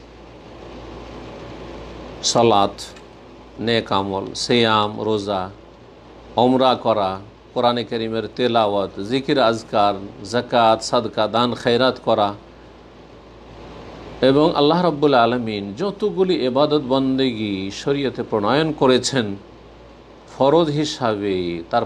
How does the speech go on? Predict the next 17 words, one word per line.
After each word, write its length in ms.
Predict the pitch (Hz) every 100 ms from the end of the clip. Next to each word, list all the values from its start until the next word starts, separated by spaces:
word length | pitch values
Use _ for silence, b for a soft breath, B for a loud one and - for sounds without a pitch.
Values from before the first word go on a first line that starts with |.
| -
পাশাপাশি 760 | 135 - 156 151 135 - 120 113
প্রত্যেকটি 1000 | 185 165 - - 190 - - 117 101 101 143 - - - - - - - - - - -
নেকির 480 | 113 120 120 165 156
ক্ষেত্রে 440 | 160 151 135 131
নফলও 640 | 104 104 95 127 123 113 139 - - - - - - -
শরীয়তে 360 | 107 104 92 87
রয়েছে, 360 | 80 78 - - - - - - - - - - - - - - - - - -
যাতে 280 | 123 143 165
করে 220 | 151 151
বান্দা 500 | 127 123 117 104 95 - - - - - - - -
বেশি 320 | 104 131 - 165
বেশি 540 | 147 131 - 117 98 - - - - - - - - - - - - - -
নেকি 500 | 92 120 120 120 123
সওয়াব 440 | 113 110 113 127 131
অর্জন 320 | 117 127 123
করতে 320 | 120 104 113
পারে 340 | 101 98 95